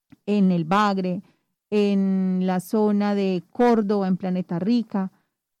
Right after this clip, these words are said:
A todos ustedes un abrazo gigante desde Fan Fundación Radio y nos encanta que estén conectados, sintonizados, haciendo parte de esta gran experiencia y de esta gran apuesta de Fan por formar a las familias.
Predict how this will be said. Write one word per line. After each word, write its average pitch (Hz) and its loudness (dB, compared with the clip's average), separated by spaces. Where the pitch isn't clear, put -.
A 196 -2
todos 269 2
ustedes 220 -2
un 226 0
abrazo 220 -2
gigante 220 0
desde 202 -2
Fan 185 -4
Fundación 196 -2
Radio 190 -2
y 190 -4
nos 180 -4
encanta 220 -2
que 196 -6
estén 220 -2
conectados, 190 -4
sintonizados, 190 -4
haciendo 226 2
parte 226 -6
de 208 -2
esta 202 -4
gran 202 -2
experiencia 185 -6
y 196 -4
de 185 0
esta 175 -8
gran 190 -4
apuesta 185 -6
de 175 -4
Fan 175 -6
por 185 -8
formar 180 -4
a 165 -6
las 170 -8
familias. 170 -8